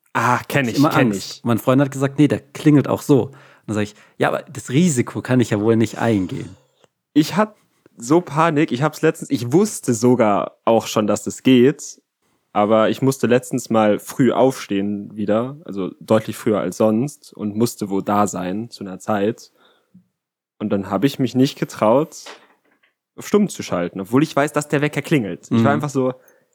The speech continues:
Speaker 1: „Wenn der jetzt dann nicht klingelt
Speaker 2: Das Risiko
Speaker 1: und ich
Speaker 2: ist zu hoch.
Speaker 1: verschlaf,
Speaker 2: Geht gar
Speaker 1: dann
Speaker 2: nicht.
Speaker 1: ist halt Ende
Speaker 2: Dann hast du den
Speaker 1: Gelände.“
Speaker 2: Salat. Ähm,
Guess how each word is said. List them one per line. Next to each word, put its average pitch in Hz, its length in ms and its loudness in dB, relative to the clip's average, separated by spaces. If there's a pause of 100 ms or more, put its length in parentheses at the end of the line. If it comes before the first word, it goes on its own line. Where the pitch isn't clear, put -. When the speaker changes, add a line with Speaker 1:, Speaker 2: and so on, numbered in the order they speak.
(180)
Speaker 1:
„Wenn 180 400 0
der 160 180 2
jetzt 156 300 -2
dann 151 180 0
nicht 180 220 -2
klingelt 131 500 0
Speaker 2:
Das - 100 -8
Risiko 107 340 -2
Speaker 1:
und 127 60 4
ich 147 80 2
Speaker 2:
ist - 60 -12
zu 165 60 0
hoch. 151 40 2
Speaker 1:
verschlaf, 113 600 -2 (800)
Speaker 2:
Geht - 0 -
gar 110 180 2 (120)
Speaker 1:
dann 110 160 -2
Speaker 2:
nicht. 113 80 0
Speaker 1:
ist - 180 -8
halt 123 600 -2 (1120)
Ende 107 460 -2
Speaker 2:
Dann 104 140 -6
hast 113 120 -2
du 101 60 0
den 95 60 -2
Speaker 1:
Gelände.“ 90 140 0
Speaker 2:
Salat. 87 380 -4 (560)
Ähm, 104 400 -2